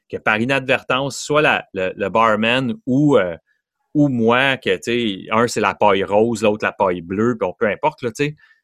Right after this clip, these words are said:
Puis ça va m'être arrivé, puis je vais avoir craché beaucoup de ces gorgées-là. Pour pas, euh, pour pas mettre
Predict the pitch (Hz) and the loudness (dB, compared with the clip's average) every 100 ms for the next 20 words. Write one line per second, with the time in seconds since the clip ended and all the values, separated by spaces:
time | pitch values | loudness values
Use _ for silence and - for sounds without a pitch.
0 | _ _ _ - 110 117 117 127 123 127 | _ _ _ -8 -2 2 2 2 2 0
1 | 107 135 147 104 107 101 101 - 104 - | 0 -2 -4 -4 -2 0 -2 -2 -6 -4
2 | 135 127 - 139 147 165 131 104 - 107 | -6 -6 -4 -6 -4 -4 0 -2 -2 -4
3 | 101 101 98 98 90 95 92 _ _ _ | -2 -2 -4 -8 -6 -8 -10 _ _ _
4 | _ _ _ _ _ _ _ _ _ _ | _ _ _ _ _ _ _ _ _ _
5 | _ _ _ _ - 127 - 202 160 95 | _ _ _ _ -4 -4 2 4 4 0
6 | 87 - _ _ - 120 - 190 135 123 | -4 -10 _ _ -14 -10 -4 0 0 -2